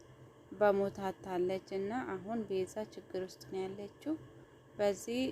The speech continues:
ናታን እስ-፣ እስር ቤት ነው ያለው። እስር ቤት ቢሆንም ባይሆንም የሷ አይደለም ማለት ነው። ብቻ እንደዛ ነው። እ፣ ናታን ልታስወጣ ነው ከእስር ቤት። ግን፣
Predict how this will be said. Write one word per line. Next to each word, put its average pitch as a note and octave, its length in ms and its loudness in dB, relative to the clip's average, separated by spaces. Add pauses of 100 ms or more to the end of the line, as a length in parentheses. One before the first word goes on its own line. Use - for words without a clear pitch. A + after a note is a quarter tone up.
ናታን G3+ 440 2
እስ-፣ F#3+ 220 -4
እስር G3+ 300 -4
ቤት F#3+ 300 -6
ነው F#3 140 2
ያለው። F#3 340 0 (440)
እስር B3+ 240 2
ቤት G#3 240 2
ቢሆንም G3 480 2
ባይሆንም G3 600 2
የሷ G3+ 280 -2 (140)
አይደለም F#3+ 640 0
ማለት F#3 420 -4
ነው። F#3+ 140 -8 (580)
ብቻ - 320 -6
እንደዛ F#3+ 320 2 (140)
ነው። A3 180 6 (480)
እ፣ G3+ 140 -4 (280)
ናታን G#3+ 440 0
ልታስወጣ G#3+ 640 0 (100)
ነው C#4 160 6
ከእስር G#3 400 -6
ቤት። A#3+ 280 2 (520)
ግን፣ A#3 280 10